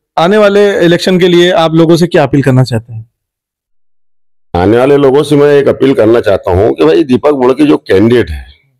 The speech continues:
Speaker 2: ये एक, अ, शिक्षक है, एक अच्छे घराने का आदमी है, इसके राज-, राजनीतिक घराने का आदमी है।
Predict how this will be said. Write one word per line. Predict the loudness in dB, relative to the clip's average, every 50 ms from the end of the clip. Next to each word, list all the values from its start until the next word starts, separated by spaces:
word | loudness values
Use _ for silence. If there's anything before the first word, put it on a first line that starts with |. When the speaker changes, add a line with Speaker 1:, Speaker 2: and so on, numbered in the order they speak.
| _ _ _ _ _ _ _ _ _ _ _ _ _ -2 0
Speaker 2:
ये | 0 2 0
एक, | 0 -2 0 0
अ, | 2 2 2 2 2 2 0 -2 -4 -10 -16 _ _ _ _ _ _ _ _ _ -6
शिक्षक | -2 -2 -2 -2 -2 -2 -2 -2 0 0
है, | 0 0 0 -2 -4 -10 -18 _ _ _ _ _ _ _ _ _ -2
एक | 0 0
अच्छे | 0 -2 -2 -2 -2 0
घराने | 0 0 0 0 0 0 0 0
का | 0 2 2 2 2
आदमी | 0 0 0 2 2 2
है, | 2 2 0 -2 -6 -10 _ _ _ _ _ _ _ _ _ _ -2
इसके | -2 -2 -2 -2 -2 0 0 2 2 2 2
राज-, | 2 2 2 2 0 0 0 2
राजनीतिक | 2 2 2 2 2 2 0 0 0 0 0 0
घराने | 0 0 0 2 0 0 2
का | 2 0 0
आदमी | 0 0 0 2 2
है। | 2 2 0 -2 -4 -10